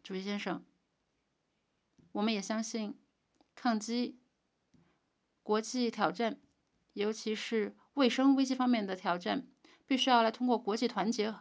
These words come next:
合作来做。卡塔尔从疫情初始就试着加强国际合作，我们通过提供服务、国际援助来抗击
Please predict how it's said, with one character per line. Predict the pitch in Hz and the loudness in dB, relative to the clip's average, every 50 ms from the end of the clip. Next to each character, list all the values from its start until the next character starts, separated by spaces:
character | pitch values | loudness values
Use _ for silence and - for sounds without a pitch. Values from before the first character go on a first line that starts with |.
| - _ _ | -16 _ _
合 | - - - 208 214 | -8 -4 -2 -2 2
作 | - 277 233 | 6 6 6
来 | 196 180 180 | 6 6 4
做。 | 180 - 214 185 - - _ _ _ _ _ _ _ _ | 2 0 0 -2 -2 -4 _ _ _ _ _ _ _ _
卡 | - - 220 | -4 -2 2
塔 | 247 262 | 6 8
尔 | 247 220 202 196 190 - - | 8 8 8 6 4 -2 -6
从 | - - 196 202 220 247 | -8 -6 -4 -2 0 4
疫 | 269 247 | 4 4
情 | - - 208 202 233 254 | 4 4 6 6 6 6
初 | - - 294 294 | 6 8 8 8
始 | 285 - - 180 127 - - - _ _ _ - _ - | 8 6 4 2 2 2 0 -4 _ _ _ -20 _ -2
就 | - 220 214 202 196 202 | 4 6 6 6 6 4
试 | - - - 233 208 | 2 2 4 4 6
着 | 208 185 147 - - - - - _ - | 8 6 6 4 2 -4 -20 -20 _ 2
加 | - 254 247 | 6 6 6
强 | 247 - - 185 190 190 - | 8 8 8 8 8 8 4
国 | - - 180 190 | 4 6 6 6
际 | - 214 196 | 6 4 2
合 | - - 175 | 4 2 2
作， | 180 - 214 190 - - _ _ _ _ _ _ _ _ _ _ _ _ - - - _ _ _ _ _ - | 4 6 6 6 6 4 _ _ _ _ _ _ _ _ _ _ _ _ -20 -20 -20 _ _ _ _ _ 2
我 | 190 208 | 4 6
们 | 208 214 214 - - - | 6 6 4 2 0 -2
通 | - - 233 233 | 0 2 2 4
过 | 226 226 214 208 196 202 | 6 6 8 8 8 6
提 | - - - 202 | 2 -2 -2 0
供 | 208 214 208 | 0 0 0
服 | 208 - - 180 180 185 214 247 254 | -2 -2 0 2 2 4 4 6 6
务、 | 220 - - - - - _ | 6 6 4 0 -16 -6 _
国 | - 185 190 | 4 4 4
际 | 190 220 | 6 6
援 | 208 190 170 165 202 | 6 8 8 6 6
助 | - - 285 226 - - - _ _ _ _ _ _ _ _ _ _ _ _ _ _ | 6 8 8 8 6 4 -4 _ _ _ _ _ _ _ _ _ _ _ _ _ _
来 | - 196 185 185 202 | 6 8 8 8 6
抗 | - - - 220 214 202 180 | 4 4 4 6 6 6 4
击 | - 208 226 214 - - | 4 2 2 2 2 -2